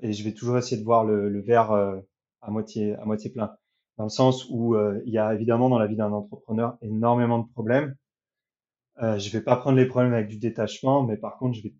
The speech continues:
toujours les appréhender en me disant que bon, il y a un problème, mais tout problème est fait pour être réglé. Donc ça sert à rien de se laisser submerger par des émotions, ça leur a, ça sert à rien de se laisser submerger par du stress. Il faut juste, euh, l'appréhender, le traiter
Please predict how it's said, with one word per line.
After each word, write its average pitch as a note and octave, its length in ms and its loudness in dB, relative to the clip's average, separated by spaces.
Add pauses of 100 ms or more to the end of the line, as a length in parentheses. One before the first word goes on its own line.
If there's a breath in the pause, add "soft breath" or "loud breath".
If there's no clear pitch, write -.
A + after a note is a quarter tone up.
(160)
toujours B2 320 0
les A2 220 0
appréhender A2 500 0
en A#2 120 2
me G#2+ 40 -6
disant A2 300 -2
que A2+ 120 -10
bon, G#2 480 -4
il A#2 60 -8
y - 20 -2
a A2+ 60 2
un A#2 80 2
problème, A#2+ 640 2
mais G2+ 100 -4 (100)
tout - 120 -20
problème A#2+ 340 -2
est G#2+ 80 -2
fait A2 160 -10
pour - 180 -10
être G#2+ 120 -6
réglé. A#2+ 520 -2 (520)
Donc G#2 100 -14
ça A2+ 120 -4
sert A#2 180 2
à A2 180 6
rien B2 320 2
de G#2+ 60 -4
se - 180 -8
laisser G#2+ 220 -4
submerger A#2 560 -2
par G#2+ 160 -8
des G#2+ 180 -4
émotions, G#2+ 480 -2
ça A#2 160 -6
leur G#2 160 -6
a, G#2+ 220 -4
ça G#2+ 320 -10
sert - 400 -8
à G#2+ 80 0
rien A#2 140 0
de A2+ 40 -8
se - 140 -10
laisser G#2+ 200 -10
submerger A2 520 -6
par G#2+ 180 -6
du G2+ 80 -14
stress. B2+ 460 -6 (540)
Il - 80 -18
faut - 160 -14
juste, B2 360 -6
euh, G#2 320 4 (480)
l'appréhender, A2+ 720 6
le A#2 260 4
traiter B2+ 720 4